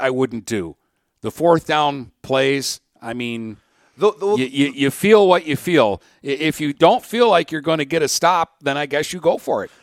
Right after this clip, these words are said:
Speaker 2: And the reason why it surprised me they punted the last time was because Hamady's offense was cooking, and two,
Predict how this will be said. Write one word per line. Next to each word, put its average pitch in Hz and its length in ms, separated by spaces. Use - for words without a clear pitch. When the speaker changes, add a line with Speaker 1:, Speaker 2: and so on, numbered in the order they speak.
Speaker 2:
And 196 200
the 196 80
reason 202 560
why 147 500
it 151 180
surprised 135 840
me 131 140
they 113 180
punted 120 640
the 117 220
last 110 460
time 98 340
was 98 400
because 113 600
Hamady's 156 460
offense 156 400
was 170 100
cooking, 120 480
and 135 680
two, 131 720